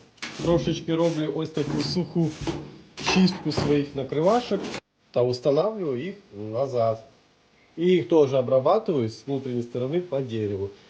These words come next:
Ну вот дезинфекцию мы сделали, побрызгали, из-за этого поднялась высокая влажность. А чтобы влажности не было, мы будем использовать такой засіб для дезинфекции Йода Клин. Это такой белый порошочек, мы его посыпем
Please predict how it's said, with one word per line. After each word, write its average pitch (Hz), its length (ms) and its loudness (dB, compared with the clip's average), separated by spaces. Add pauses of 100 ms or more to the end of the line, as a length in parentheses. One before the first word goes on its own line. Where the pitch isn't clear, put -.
(120)
Ну 175 100 2
вот 196 160 4
дезинфекцию 202 760 2
мы 202 120 2
сделали, 185 640 0 (120)
побрызгали, 160 880 -2
из-за 143 160 -6
этого 202 340 -2
поднялась 170 600 -6
высокая 175 540 -8
влажность. 160 600 -6 (280)
А 143 120 -6
чтобы 160 220 -8
влажности 147 560 -4
не 147 220 -2
было, 190 300 -2 (240)
мы 156 140 2
будем 156 320 -2
использовать 147 500 -2
такой 127 300 -6
засіб 139 400 -4
для 123 100 -8
дезинфекции 123 800 -4
Йода 135 260 -4
Клин. 120 380 -4 (320)
Это 131 180 -4
такой 127 300 -2
белый 123 400 -2
порошочек, 123 640 -4
мы 143 80 -2
его 143 120 0
посыпем 131 600 -6